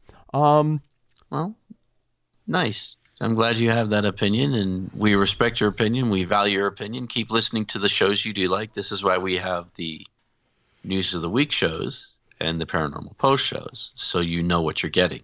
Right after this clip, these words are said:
Speaker 2: when
Speaker 1: I,
Speaker 2: you listen.
Speaker 1: I, it, here's the problem. If I was doing it for the money, if I was chasing dollars and I was just chasing the almighty buck,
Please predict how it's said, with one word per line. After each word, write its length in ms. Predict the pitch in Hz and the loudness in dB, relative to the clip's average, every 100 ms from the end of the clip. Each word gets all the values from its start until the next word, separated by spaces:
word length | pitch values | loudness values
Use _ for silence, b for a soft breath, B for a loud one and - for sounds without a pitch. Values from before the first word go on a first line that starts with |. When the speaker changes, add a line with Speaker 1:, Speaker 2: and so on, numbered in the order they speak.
| - | -8
Speaker 2:
when 200 | - 120 | -2 -2
Speaker 1:
I, 20 | |
Speaker 2:
you 80 | 67 | -2
listen. 320 | 76 - - - _ 120 | -4 -6 -8 -16 _ 0
Speaker 1:
I, 220 | 135 127 107 - | 0 0 -4 -4
it, 380 | - 170 165 147 | -2 4 4 4
here's 260 | - 208 - | 6 4 4
the 100 | 147 | 2
problem. 560 | - 139 117 80 - _ _ - b b b | 2 4 4 0 -12 _ _ -20 b b b
If 160 | 143 127 - | 2 2 2
I 160 | 139 | 2
was 200 | 254 220 117 | 6 4 6
doing 340 | 180 233 175 | 6 6 6
it 120 | 123 | 4
for 200 | - 131 | 4 4
the 100 | 101 | 6
money, 420 | 107 107 85 - _ _ _ _ | 6 6 2 -6 _ _ _ _
if 160 | 120 - | 0 2
I 160 | 113 240 | 2 6
was 200 | 247 - | 6 6
chasing 540 | - 214 196 185 139 | 4 4 4 6 6
dollars 760 | 147 165 127 80 - - - - - | 6 6 4 0 -6 -6 -6 -4 2
and 140 | 165 | 6
I 100 | 151 | 6
was 200 | 139 123 | 6 4
just 440 | - 196 208 - | 4 4 4 0
chasing 840 | - - 214 214 196 - 151 139 135 - _ _ - | 0 2 4 4 4 6 6 6 4 -2 _ _ 2
the 180 | 120 143 | 4 6
almighty 580 | 156 151 143 135 120 | 6 8 6 6 4
buck, 580 | 101 143 78 - - - | 2 4 2 0 -6 -14